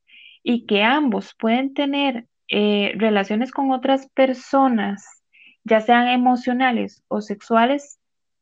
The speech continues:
pues ya eso dependerá de los acuerdos y acuerdos bastante claros posiblemente en su relación,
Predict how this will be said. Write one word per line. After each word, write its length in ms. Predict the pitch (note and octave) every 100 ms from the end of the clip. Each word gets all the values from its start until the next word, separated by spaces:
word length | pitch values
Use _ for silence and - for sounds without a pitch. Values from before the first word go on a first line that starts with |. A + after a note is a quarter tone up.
| _ -
pues 460 | A3 G#3+ G#3 G3+
ya 180 | G#3+ G#3
eso 180 | G#3 C#4
dependerá 520 | C#4 C#4+ A#3+ A3+ A3
de 120 | B3
los 220 | C4 B3 G#3
acuerdos 760 | - B3+ C#4 D4 F4+ - - _ _ _ _ _ -
y 160 | G#3
acuerdos 500 | G3+ G3+ G3+ G#3 D4
bastante 520 | D4 A#3+ G#3+ A3 C#4
claros 480 | C#4 A#3 A3+ D4 E4
posiblemente 920 | - G3 G#3 A#3 A#3 A3 A#3 C4+ C4+ -
en 240 | C4 D4+
su 220 | - A3
relación, 640 | G#3 G3+ G3 F#3+ G3 G3+